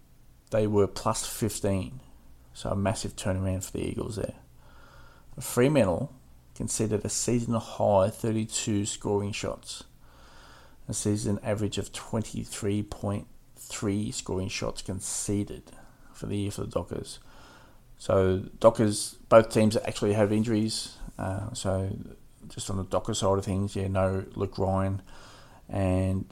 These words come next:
other defenders out of that team, and, yeah, giving it up to key forwards there, and we've seen Darling and Kennedy get to work, then hit the scoreboard. Onto Team Kelly,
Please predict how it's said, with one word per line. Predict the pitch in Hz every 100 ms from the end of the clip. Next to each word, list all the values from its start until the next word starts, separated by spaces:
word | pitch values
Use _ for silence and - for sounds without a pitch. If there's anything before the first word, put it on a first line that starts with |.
| -
other | - 104 95
defenders | 98 101 98 95 98
out |
of | 92
that | 92 -
team, | 98 98 95
and, | 95 95 -
yeah, | - - - -
giving | - - 98
it | 95
up | - -
to | - - 98 -
key | - 95
forwards | - 95 95 95
there, | 101 98 95
and | 98
we've | 95
seen | - 92 92
Darling | 92 95 95 95 95 -
and | 101
Kennedy | - 92 92 95 95 101 - 123
get | - 95
to | 101
work, | 98 98 98 - - - - - - - -
then | 107 104 104
hit | 101 123
the | -
scoreboard. | - 123 123 151 165 - - - - - - - - - - - - - - -
Onto | 107 110
Team | - - 113
Kelly, | - - 123 151 160